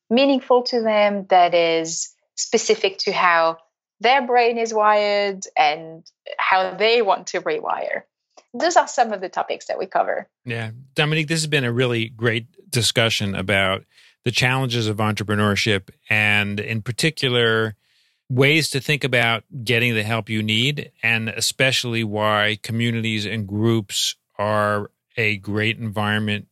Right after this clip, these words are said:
Speaker 2: to support entrepreneurs. If someone wants to go deeper with anything that you shared today or get in touch with you, where would they go?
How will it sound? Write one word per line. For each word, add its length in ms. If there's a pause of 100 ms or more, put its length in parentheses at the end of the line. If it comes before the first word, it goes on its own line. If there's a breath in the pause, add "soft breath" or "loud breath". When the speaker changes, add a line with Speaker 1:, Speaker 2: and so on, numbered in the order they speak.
(120)
Speaker 2:
to 140
support 440
entrepreneurs. 840 (500 soft breath)
If 280
someone 440
wants 300
to 100
go 320
deeper 400
with 160
anything 640 (180)
that 360 (500)
you 260
shared 400
today 380
or 300
get 200
in 100
touch 260
with 120
you, 140
where 200
would 120
they 120
go? 260